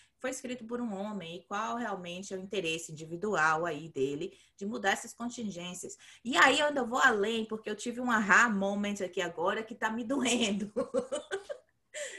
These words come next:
Né? Então, agora na... agora na primavera,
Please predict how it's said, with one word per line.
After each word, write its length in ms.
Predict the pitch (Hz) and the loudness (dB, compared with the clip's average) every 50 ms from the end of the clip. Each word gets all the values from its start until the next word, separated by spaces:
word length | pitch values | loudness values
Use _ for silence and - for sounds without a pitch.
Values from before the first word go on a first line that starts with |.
| 262 - - | -14 -10 -4
Né? 300 | 175 185 202 214 226 220 | -2 0 0 0 0 -2
Então, 380 | 214 220 214 214 208 208 202 196 175 - _ _ _ - - | -2 -2 0 0 0 0 0 0 0 -2 _ _ _ 0 4
agora 640 | 208 233 233 202 196 214 214 233 262 277 277 285 277 | 6 6 6 4 4 6 8 8 8 8 6 6 4
na... 320 | 262 254 240 226 220 220 240 240 - 247 190 - - - - - - - _ _ _ _ _ _ _ _ _ _ _ _ _ _ _ _ _ _ _ _ _ - | 2 2 2 4 4 4 4 4 4 4 4 2 0 -10 -20 -20 -20 -20 _ _ _ _ _ _ _ _ _ _ _ _ _ _ _ _ _ _ _ _ _ 4
agora 800 | 151 160 175 175 - 175 180 190 196 196 190 185 180 175 - - - _ - | 4 4 4 4 4 6 6 8 8 6 6 6 4 2 0 -2 -6 _ 0
na 400 | 175 170 160 160 156 151 151 147 | 2 4 4 4 2 0 0 -2
primavera, 840 | 147 - 165 160 147 143 139 156 160 180 196 190 175 160 160 160 | -6 -8 -10 -8 -8 -8 -8 -4 0 2 2 2 0 -2 -4 -8